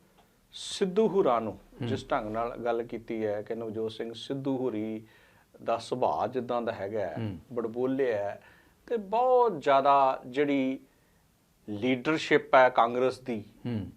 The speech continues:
Speaker 1: ਉਹਨਾਂ ਦੇ ਰਵੱਈਏ ਤੋਂ ਖੁਸ਼ ਨਹੀਂ ਤੇ ਨਾ ਹੀ ਉਹਨਾਂ ਨੂੰ ਪਸੰਦ ਕਰਦੀ ਹੈ।
Speaker 2: ਹੂੰ।
Speaker 1: ਤੇ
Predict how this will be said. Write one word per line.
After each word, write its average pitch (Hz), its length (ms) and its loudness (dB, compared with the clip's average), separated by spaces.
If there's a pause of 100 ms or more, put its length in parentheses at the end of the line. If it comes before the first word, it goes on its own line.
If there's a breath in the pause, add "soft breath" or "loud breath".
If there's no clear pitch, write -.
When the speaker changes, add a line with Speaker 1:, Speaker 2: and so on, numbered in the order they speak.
(120)
Speaker 1:
ਉਹਨਾਂ 190 300 -2
ਦੇ 151 180 2
ਰਵੱਈਏ 110 400 -2
ਤੋਂ 113 160 -6
ਖੁਸ਼ 117 360 -10
ਨਹੀਂ 139 140 -2
ਤੇ 143 100 -6
ਨਾ 110 260 -2
ਹੀ 107 100 -4
ਉਹਨਾਂ 107 160 -6
ਨੂੰ 107 120 -6
ਪਸੰਦ 95 380 -10
ਕਰਦੀ 92 520 -8
ਹੈ। 110 360 -4 (280 soft breath)
Speaker 2:
ਹੂੰ। 110 160 -6 (340)
Speaker 1:
ਤੇ 208 440 4